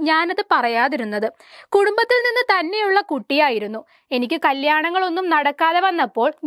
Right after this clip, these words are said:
ഞാൻ മതിയോ എന്ന് അവൾ ചോദിച്ചു. എന്നെ വിവാഹം കഴിക്കാൻ താല്പര്യമുണ്ടെന്നും അതിന് തയ്യാറാണെന്നും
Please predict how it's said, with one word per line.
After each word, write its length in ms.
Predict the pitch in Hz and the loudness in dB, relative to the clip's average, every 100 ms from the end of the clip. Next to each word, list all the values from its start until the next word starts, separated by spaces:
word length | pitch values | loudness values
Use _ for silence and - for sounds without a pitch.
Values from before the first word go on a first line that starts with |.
| 294 | 2
ഞാൻ 200 | 339 427 415 | 2 2 0
മതിയോ 300 | 381 359 415 349 | 0 0 0 -2
എന്ന് 160 | 226 320 277 240 | -2 -2 0 0
അവൾ 140 | 233 285 | -2 -2
ചോദിച്ചു. 420 | 254 208 208 226 - - - - 381 | -2 -2 -4 -4 -6 -12 -6 -2 2
എന്നെ 220 | 427 523 427 | 2 2 2
വിവാഹം 380 | 392 381 440 453 | 2 0 0 0
കഴിക്കാൻ 320 | 440 415 427 415 349 | 0 0 -2 0 0
താല്പര്യമുണ്ടെന്നും 880 | 320 311 359 392 415 302 220 214 - 254 | 0 -2 -4 -2 0 0 -2 -4 -2 0
അതിന് 200 | 277 320 | 0 2
തയ്യാറാണെന്നും 760 | 294 254 277 349 330 226 226 | 2 2 2 2 -2 -4 -8